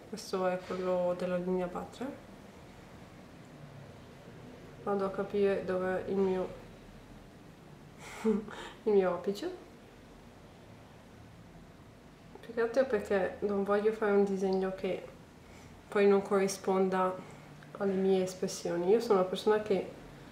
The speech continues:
è molto espressiva con le sopracciglia. Disegnare le sopracciglia, diciamo, troppo, con un arco troppo spostato rispetto a quello reale,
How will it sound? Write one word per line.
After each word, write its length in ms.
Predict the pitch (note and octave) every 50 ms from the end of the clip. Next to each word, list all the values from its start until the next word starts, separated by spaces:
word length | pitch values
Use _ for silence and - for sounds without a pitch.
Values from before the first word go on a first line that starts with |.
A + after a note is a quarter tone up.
| - - - - - - - - - - - -
è 60 | -
molto 300 | G#3 G#3 G#3+ A3 A3 A3+
espressiva 500 | A3+ A3+ - - G3 - - G3 E3+ F3+
con 160 | F3 - F3+
le 60 | E3+ E3
sopracciglia. 680 | - - - - E3+ - - - F3 F3 F3+ F#3 F#3 - - - - - - - - - - - - - - - - - - - - - - - -
Disegnare 880 | - A3 G#3 G#3+ A3+ A3 A3 A3 A3 A3 A3 A3+ A3+ A3+ A3+ A3+ - - - - - - - - - - - - - - - - - - - -
le 220 | - A3+ G#3 F#3+
sopracciglia, 600 | - - G3+ - G#3 G#3 - - A3 G#3 G3 G#3
diciamo, 520 | G3+ G3 F#3+ - - G3+ G3 G3 F#3+ F#3+ -
troppo, 960 | - - G3+ G3+ G3+ G3 G3 G3 - - - - - - G3 G2 F#2+ F#2+ F#2+ - - - - - - - - - - - - - - - - - - - - - - - -
con 120 | - G#3 G#3
un 180 | G#3 G#3 G3+
arco 340 | G3 G3 G3+ G3+ - - G#3
troppo 280 | G#3 - G3+ G3 - G3
spostato 520 | - - G#3+ G3 - - G3 F#3+ - F3+
rispetto 360 | F3+ F3+ - - G3 - -
a 20 | G3
quello 240 | - - G3 G3
reale, 580 | F#3+ G3 G3 G3 F#3 F#3 F#3 F#3 F#3+ G3 G#3 G#3+